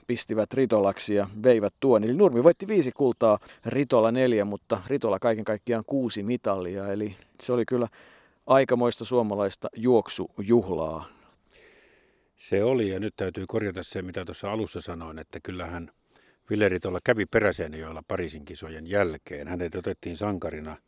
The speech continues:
Speaker 2: tietysti Etelä-Pohjanmaalla vastaan, mutta Yhdysvalloissa tuo menestys herätti niitä ristiriitoja, mutta ei, ei kuitenkaan Ritola silloin jäänyt Suomeen, vaan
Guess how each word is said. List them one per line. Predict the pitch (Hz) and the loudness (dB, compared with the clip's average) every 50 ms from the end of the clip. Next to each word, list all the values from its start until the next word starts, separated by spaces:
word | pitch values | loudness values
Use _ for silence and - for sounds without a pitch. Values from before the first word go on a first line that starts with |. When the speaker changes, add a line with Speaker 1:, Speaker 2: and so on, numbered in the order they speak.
| _ _ _ _ _ _ _ _ _ _ | _ _ _ _ _ _ _ _ _ _
Speaker 2:
tietysti | - 104 95 82 80 - - 92 | -8 -8 -8 -8 -8 -8 -6 -4
Etelä-Pohjanmaalla | 92 - 95 87 85 - 85 82 80 82 80 80 82 82 82 82 | -2 -2 -2 -2 -2 -4 -6 -8 -8 -8 -8 -6 -6 -4 -4 -2
vastaan, | 87 101 98 - - _ - - 78 78 | 0 -2 -2 -2 -6 _ -14 -12 -12 -12
mutta | 78 78 - _ - - 82 76 71 - _ _ - | -14 -16 -16 _ -10 -10 -10 -10 -12 -18 _ _ -4
Yhdysvalloissa | 107 104 107 98 87 - - 85 80 78 76 76 - - 87 | 0 2 2 2 2 0 -4 -8 -8 -8 -12 -14 -16 -18 -14
tuo | - 85 82 80 78 78 - | -12 -10 -10 -10 -12 -14 -14
menestys | - 90 85 85 82 - 85 - | -14 -12 -12 -12 -12 -14 -14 -14
herätti | 87 82 82 - - - | -12 -12 -12 -12 -14 -14
niitä | 80 80 80 82 | -14 -12 -12 -10
ristiriitoja, | 87 85 - - - 82 82 80 - - 82 80 | -10 -12 -12 -10 -10 -8 -8 -8 -10 -10 -10 -10
mutta | 82 80 - - | -12 -12 -8 -6
ei, | 95 92 92 90 90 | -6 -4 -6 -6 -6
ei | 90 98 95 90 - | -8 -8 -8 -8 -8
kuitenkaan | - - 107 - 101 87 - 107 95 95 92 85 - - - | -6 -6 -6 -6 -6 -8 -6 -6 -6 -6 -8 -12 -14 -12 -10
Ritola | 101 95 - 98 90 92 | -8 -6 -4 -4 -4 -4
silloin | 85 90 90 90 92 90 92 | -6 -8 -8 -8 -8 -6 -6
jäänyt | 95 92 87 80 78 | -4 -4 -6 -6 -10
Suomeen, | - - 85 82 78 78 76 78 76 | -12 -12 -12 -12 -10 -12 -14 -14 -14
vaan | 76 76 | -14 -16